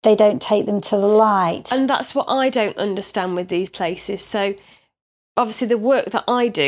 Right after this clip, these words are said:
Speaker 2: is when I get a client that comes to me who's got one of those issues, my primary concern becomes the spirit that's with them. They're the one that needs to be helped first, because I can't help and shift the client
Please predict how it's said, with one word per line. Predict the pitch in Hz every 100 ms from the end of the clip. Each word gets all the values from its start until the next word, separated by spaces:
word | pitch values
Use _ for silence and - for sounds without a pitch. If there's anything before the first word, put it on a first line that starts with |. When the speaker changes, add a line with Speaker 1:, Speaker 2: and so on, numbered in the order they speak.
| 151
Speaker 2:
is | 190
when | 220 220
I | 208
get | 202 -
a | -
client | 226 208 120
that | -
comes | - 226 208
to | -
me | 170 156 -
who's | 208 190
got | 220 -
one | 196
of | 180
those | 175 165 160 165 - _ -
issues, | 156 - - - 214 - - _ _ _ -
my | 226 233
primary | - 247 247 233 214
concern | 214 202 226 214 175 - _ _ _ -
becomes | 196 - 214 202 196 - _ _ _ _ -
the | 196 190
spirit | 190 - 214 202 -
that's | - -
with | 208 -
them. | - - _ _ _ _ _
They're | 220 220
the | 214
one | 220 220
that | 156
needs | 220 214
to |
be | 202
helped | 202 220 202
first, | - 233 202
because | - 170
I | 190
can't | - 226 214
help | - 220 214
and | 208
shift | - 214 -
the |
client | - 233 208 - - 202 -